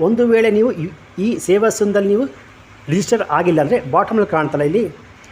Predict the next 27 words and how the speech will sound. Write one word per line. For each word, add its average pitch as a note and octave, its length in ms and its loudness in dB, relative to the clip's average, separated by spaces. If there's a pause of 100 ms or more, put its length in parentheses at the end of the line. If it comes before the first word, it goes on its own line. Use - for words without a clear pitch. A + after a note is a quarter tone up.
(260)
ನ್ಯೂ G#3+ 200 2
ಯೂಸರ್ D#3+ 320 0
ಅಥವಾ A3+ 280 -2
ರಿಜಿಸ್ಟರ್ F#3+ 540 -4
ಇದೆ D#3+ 140 2
ಅಂತ, C#3+ 160 0
ಅಲ್ಲಿ G#3 440 -2
ಕ್ಲಿಕ್ - 360 -4
ಮಾಡಿಕೊಂಡು D#3+ 460 2 (140)
ನಿಮ್ಮ G#3 160 0 (120)
ಆಧಾರ್ G3 220 -2
ಕಾರ್ಡ್ಗೆ G3+ 480 0
ಲಿಂಕ್ F#3 200 -2
ಆಗಿರುವಂಥ F#3 440 0 (1040)
ಮೊಬೈಲ್ F#3+ 200 2
ನಂಬರ್ G3 200 2
ಎಂಟ್ರಿ E3 200 0
ಕೊಟ್ಕೊಂಡು, E3 520 0 (760)
ಮೊಬೈಲ್ E3+ 280 0
ನಂಬರ್ G3+ 280 0
ಎಂಟ್ರಿ D#3 160 0
ಮಾಡಿಕೊಂಡು D#3+ 540 -2 (140)
ನೀವು G#3 200 0 (140)
ರಿಜಿಸ್ಟರ್ D3+ 280 -2
ಆಗ್ಬೋದು. C#3+ 420 -2 (520)
So A#3+ 160 2
ನಂತರ G3 280 -2